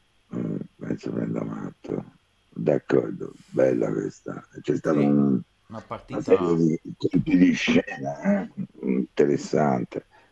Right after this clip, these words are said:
Speaker 1: Eh, ho visto app-, appena si è avventato su quel pedone in C sette,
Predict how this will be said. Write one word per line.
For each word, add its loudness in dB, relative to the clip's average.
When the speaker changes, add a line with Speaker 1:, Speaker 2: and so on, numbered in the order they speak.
Speaker 1:
Eh, 0
ho 0
visto 2
app-, 0
appena 2
si 2
è 6
avventato 2
su 4
quel 2
pedone 4
in 6
C 4
sette, 4